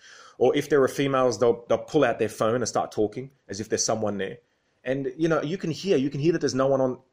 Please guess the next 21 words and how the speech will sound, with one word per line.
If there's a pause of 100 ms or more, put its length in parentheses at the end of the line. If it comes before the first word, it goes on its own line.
(220)
talking
out
of
the
side
of
their (120)
phone, (220)
or
you
can
hear
that
they
always
just
pick
it
up
at
the